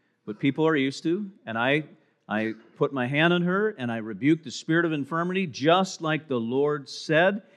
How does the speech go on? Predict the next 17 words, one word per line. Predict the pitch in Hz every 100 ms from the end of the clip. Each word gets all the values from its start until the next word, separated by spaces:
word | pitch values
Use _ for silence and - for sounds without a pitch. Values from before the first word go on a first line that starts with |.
| _
And | 139 135
when | 131
I | 127 131
did, | 135 220 185 165 147
the | 135
machine | 135 127 - 214 202 165 165
actually | 156 180 - 151 147
blipped. | 127 160 113 - - _ -
It |
went | 135 123
blip, | 180 302
blip, | 285
blip, | 285 269
blip, | 262
blip, | 277
blip, | 254 254
blip. | 247